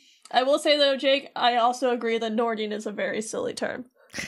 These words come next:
Speaker 1: It's dumb. It's a dumb, I understand it. It makes linguistic sense. I just think it's, like, a silly kinda dumb word. Uh,
Speaker 2: I know, that's, that's why I like it.
Speaker 1: s-, I don't know. I just don't, I don't know. It's just, it
Speaker 2: He
Speaker 1: doesn't
Speaker 2: is,
Speaker 1: sit right with me.
Speaker 2: he got an order boy.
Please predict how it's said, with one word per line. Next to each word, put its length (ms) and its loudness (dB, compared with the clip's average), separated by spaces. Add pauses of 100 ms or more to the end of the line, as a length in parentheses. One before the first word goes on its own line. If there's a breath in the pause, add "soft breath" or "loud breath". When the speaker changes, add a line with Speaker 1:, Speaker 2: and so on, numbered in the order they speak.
Speaker 1:
It's 260 2
dumb. 320 4
It's 180 4
a 80 0
dumb, 300 2
I 140 4
understand 600 2
it. 220 0 (280)
It 140 4
makes 400 0
linguistic 680 4
sense. 420 2
I 100 4
just 220 4
think 220 2
it's, 160 4
like, 220 4
a 100 6
silly 600 2
kinda 320 4
dumb 380 2
word. 400 0 (220)
Uh, 120 4
Speaker 2:
I 160 6
know, 160 4
that's, 280 -4
that's 240 -4
why 240 4
I 200 -2
like 280 -8
it. 140 -6 (180)
Speaker 1:
s-, 180 -8
I 160 2
don't 100 2
know. 100 2
I 120 4
just 200 2
don't, 340 2
I 100 0
don't 140 0
know. 180 4
It's 140 2
just, 160 0
it 40 0
Speaker 2:
He 60 -4
Speaker 1:
doesn't 180 6
Speaker 2:
is, 80 -2
Speaker 1:
sit 200 4
right 240 2
with 200 -2
me. 80 -8
Speaker 2:
he 80 2
got 220 4
an 100 -4
order 240 2
boy. 320 -2